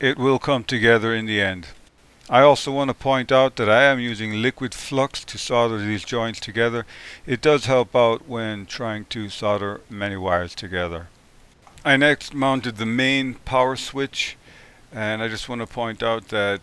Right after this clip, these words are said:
on all of the switches and the binding posts that were mounted, I used liquid thread lock. Since these switches and binding posts get a lot of use, they are at risk of coming loose,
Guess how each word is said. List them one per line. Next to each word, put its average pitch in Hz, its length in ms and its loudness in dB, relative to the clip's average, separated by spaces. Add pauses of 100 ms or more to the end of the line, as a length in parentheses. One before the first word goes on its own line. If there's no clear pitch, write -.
(640)
on 107 340 -6 (320)
all 147 380 2
of 95 140 -10
the 98 280 -10
switches - 920 -12 (640)
and 113 320 -4
the 98 80 -10
binding 101 460 -4
posts - 500 -10
that 110 160 -14
were 101 100 -12
mounted, 101 560 -8
I 95 120 -8
used 98 480 -10 (140)
liquid 101 400 -14
thread 107 440 -4
lock. 85 260 -4 (640)
Since 143 300 -4
these 156 240 -2
switches 147 500 -2
and 113 140 -2
binding 131 380 2
posts - 520 -8
get 113 200 -2
a 110 80 0
lot 113 180 4
of 101 160 -4
use, 120 440 -4 (280)
they 127 160 6
are 135 220 8
at 120 100 -4
risk 123 460 -2
of 123 160 -10
coming 120 340 -6
loose, 113 380 -6